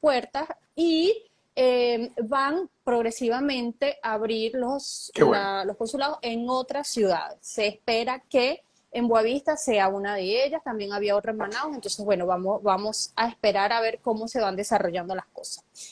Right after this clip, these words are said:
Speaker 1: Chévere, entonces ya aclarado este punto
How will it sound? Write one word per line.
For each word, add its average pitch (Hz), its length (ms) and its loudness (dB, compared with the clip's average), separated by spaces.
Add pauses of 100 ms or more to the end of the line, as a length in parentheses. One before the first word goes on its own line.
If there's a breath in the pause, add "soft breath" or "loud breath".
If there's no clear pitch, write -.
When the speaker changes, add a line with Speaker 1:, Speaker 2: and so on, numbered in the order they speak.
(500 loud breath)
Speaker 1:
Chévere, 190 420 6
entonces 196 320 -6
ya 269 140 2
aclarado 269 540 0
este 294 240 0
punto 208 600 0